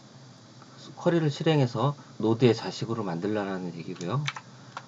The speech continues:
그다음에 셀렉트 코드 값을 컴프 인포에서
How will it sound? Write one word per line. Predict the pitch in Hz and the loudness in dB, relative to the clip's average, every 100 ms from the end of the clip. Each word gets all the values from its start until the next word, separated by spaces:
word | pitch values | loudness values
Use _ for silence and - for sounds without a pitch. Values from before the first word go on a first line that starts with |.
| - - - - | -20 -20 -20 -16
그다음에 | 135 110 107 127 135 - - - - - - - - - - - - - - - - - - - - - | -14 -12 -8 -8 -8 -16 -18 -16 -16 -20 -20 -18 -18 -8 -8 -8 -12 -12 -12 -20 -12 -10 -10 -12 -10 -8
셀렉트 | 123 123 120 117 - - 123 143 147 - - - - - - - - - - - - - - - - - - - - | -4 -4 -4 -6 -10 -4 -2 -2 -4 -10 -10 -10 -10 -10 -10 -12 -12 -12 -12 -14 -16 -14 -14 -12 -14 -14 -18 -20 -12
코드 | - 131 127 | -6 -4 -4
값을 | - 110 113 123 156 147 - - - - | -6 -8 -2 -2 -2 -6 -16 -20 -10 -6
컴프 | 139 143 135 - - - - - | -4 -6 -8 -10 -10 -10 -12 -8
인포에서 | 104 92 - 92 87 - | -6 -6 -8 -8 -8 -6